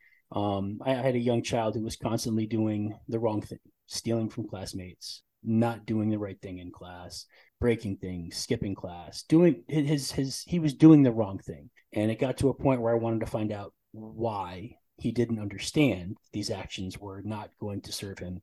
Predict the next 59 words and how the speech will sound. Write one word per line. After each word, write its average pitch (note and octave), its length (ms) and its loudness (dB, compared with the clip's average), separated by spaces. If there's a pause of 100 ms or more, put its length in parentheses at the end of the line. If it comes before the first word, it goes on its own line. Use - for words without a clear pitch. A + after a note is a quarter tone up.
(140)
well. - 280 -18 (720)
You A#2 100 -2
would B2 140 -2
think C#3 360 4
that A2+ 120 -2
eventually G#2+ 440 -2
with G#2 100 -10
the G#2 80 -12
punishments G2 560 -6
and G2 100 -8
people G2 220 -10
scolding F#2+ 400 -10
you G2 120 -6
and F#2 120 -10
telling G2+ 260 -4
you G2 100 -4
this F#2+ 160 -8
is G#2 140 -10
wrong, A#2 340 0 (280)
that C3 100 2
eventually C3 500 4
you'd A2+ 200 -2
go, F#2+ 240 0 (160)
"These G#2+ 240 0
choices G2+ 400 -4
are G2+ 40 -10
not F#2+ 160 -12
serving C3 300 2
me B2+ 100 6
well, A#2+ 240 -2
I'm G#2 80 -4
gonna G2+ 120 -8
choose - 320 -6
something F2 420 -12
else." - 220 -20 (440)
He D3 120 4
never C#3 240 4
did, A#2+ 300 -2 (140)
and G#2 380 -4
sat A#2+ 280 2
down A2 180 -2
and G#2+ 80 -4
talked A#2 280 -4
to G2 60 -8
him F#2+ 220 -6
and F#2 260 -10
called A2 260 -6
his A2 120 -6
mom B2+ 280 4
in F#2+ 80 -6
and F#2+ 100 -8
talked - 260 -8
to - 60 -6
his G#2+ 120 -10
mom. G2+ 320 -8 (420)
His A#2 120 -6
mom A2+ 280 6
was G#2+ 140 0
a G2 200 -8